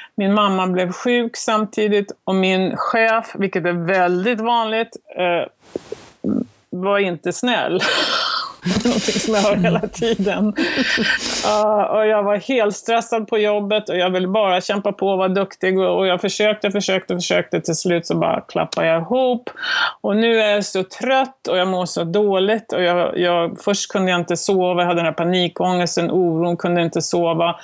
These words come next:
Och nu är jag mera trött och orkar inte ta mig ur sängen på morgonen. Jag orkar knappt ta mig igenom dagen. När jag kommer hem från jobbet på eftermiddagen måste jag gå och lägga mig och sova ett tag.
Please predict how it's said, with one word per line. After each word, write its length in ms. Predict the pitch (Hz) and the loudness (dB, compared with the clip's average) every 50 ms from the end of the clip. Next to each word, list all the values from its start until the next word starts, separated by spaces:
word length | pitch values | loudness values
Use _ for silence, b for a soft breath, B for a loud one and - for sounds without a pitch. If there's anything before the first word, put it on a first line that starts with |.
| B B B B B | B B B B B
Och 180 | B 190 185 190 | B 0 2 4
nu 520 | 202 214 214 214 208 208 202 202 202 196 B B B B | 4 4 4 4 4 2 2 0 -2 -4 B B B B
är 80 | - 190 | -2 0
jag 120 | 190 190 | 0 2
mera 300 | 196 190 180 175 170 170 | 2 2 2 2 0 0
trött 560 | 165 - - - 196 190 190 - _ _ - 175 | -2 -4 -2 0 0 0 0 -4 _ _ -4 -2
och 300 | 170 170 - - - - _ _ | -2 -2 -2 -6 -10 -16 _ _
orkar 560 | - 175 185 180 175 160 - - - 208 208 | -2 0 0 0 0 -2 -4 -4 -2 0 0
inte 640 | - 202 220 208 196 190 175 - - 202 185 185 185 | 2 0 0 0 0 -2 -4 -4 -2 -2 0 0 -2
ta 220 | - - 196 185 | -2 -2 -2 0
mig 160 | 185 180 180 | 0 0 0
ur 40 | 175 | 0
sängen 380 | 175 - - 180 180 175 175 170 | -2 0 0 0 2 2 0 -2
på 100 | - 180 | -2 -2
morgonen. 360 | 175 175 175 170 170 170 170 | 0 0 2 2 0 0 0
Jag 220 | 165 165 - - | 0 0 0 0
orkar 360 | - 190 185 175 175 - - | 0 0 0 0 0 -2 -4
knappt 560 | 165 - - 175 175 170 170 - - - - - | -4 -2 -2 -2 0 -2 -2 -4 -6 -8 -6 -4
ta 180 | - 175 170 | -2 0 2
mig 160 | 170 175 175 | 2 2 2
igenom 360 | 170 170 170 170 165 170 180 165 | 2 2 2 2 2 2 2 2
dagen. 480 | 196 208 226 226 226 226 214 202 202 | 2 2 2 2 2 2 2 2 0
När 60 | 190 | 0
jag 140 | 185 180 - | 0 -2 -2
kommer 180 | - 185 175 180 | -4 -2 0 0
hem 180 | 190 170 165 | 0 0 -2
från 160 | 170 - - - | -2 -4 -4 -2
jobbet 360 | 190 220 247 240 240 240 226 | 0 0 2 2 0 0 0
på 60 | 247 | 0
eftermiddagen 520 | 226 226 226 - 214 208 202 202 196 196 | 0 0 -2 -2 -2 0 0 2 2 2
måste 240 | 190 190 190 - - | 0 0 0 -2 -2
jag 40 | 175 | 0
gå 60 | 175 | 0
och 60 | 175 | 2
lägga 200 | 175 175 170 165 | 2 2 2 0
mig 80 | 165 170 | 0 -2
och 80 | 165 - | -4 -2
sova 480 | - 185 180 175 170 165 170 196 220 | -2 0 0 0 0 0 2 2 2
ett 100 | 240 240 | 0 0
tag. 360 | - 226 214 220 214 214 220 | 0 0 2 2 2 0 -2